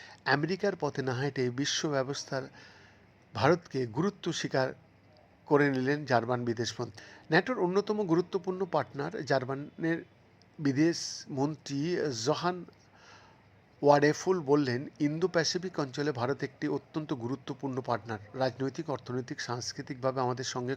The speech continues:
খুব ঘনিষ্ঠ। আমাদের কৌশলগত অংশীদারত্বের প্রসার ঘটনের অনেক সম্ভাবনা আছে। নিরাপত্তা থেকে উদ্ভাবন বা প্রযুক্তি থেকে দক্ষ কর্মীদের নিয়োগ।"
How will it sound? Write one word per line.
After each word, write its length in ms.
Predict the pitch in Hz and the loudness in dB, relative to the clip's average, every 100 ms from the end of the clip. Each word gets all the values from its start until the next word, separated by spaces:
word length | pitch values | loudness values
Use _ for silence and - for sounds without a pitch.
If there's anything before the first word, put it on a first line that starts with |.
| - | -4
খুব 240 | 285 302 | -2 -2
ঘনিষ্ঠ। 400 | 139 110 - - - - - - - - - - | -4 -6 -6 -10 -16 -18 -20 -20 -20 -20 -16 -2
আমাদের 320 | 143 175 196 | 0 2 2
কৌশলগত 640 | - 160 - 190 175 175 | 2 0 2 0 0 0
অংশীদারত্বের 760 | 151 123 147 131 131 - - 139 - | -2 -2 -4 -2 -4 -4 -4 -4 -4
প্রসার 300 | 143 - 151 | -6 0 0
ঘটনের 460 | 120 127 131 131 135 | 2 -2 -2 -4 -2
অনেক 260 | 139 147 | -4 -4
সম্ভাবনা 520 | - 135 117 120 113 113 | -4 -4 0 0 0 -2
আছে। 240 | 110 - - - - - - - | -4 -10 -14 -20 -20 -20 -20 0
নিরাপত্তা 680 | 139 147 175 185 - 196 220 - _ | 4 6 6 2 -2 -6 -6 -12 _
থেকে 180 | - 135 | -10 -8
উদ্ভাবন 640 | - 143 120 104 139 170 160 | -2 -2 -2 -6 -2 -2 0
বা 140 | 131 | -2
প্রযুক্তি 560 | 123 135 143 - - 123 | 0 -2 -2 -8 -8 -6
থেকে 300 | 123 127 117 | -6 -4 -2
দক্ষ 340 | 143 139 - | -2 -4 -6
কর্মীদের 460 | 123 127 120 117 113 | -4 -2 -2 -2 -4
নিয়োগ।" 280 | 117 117 | -4 -6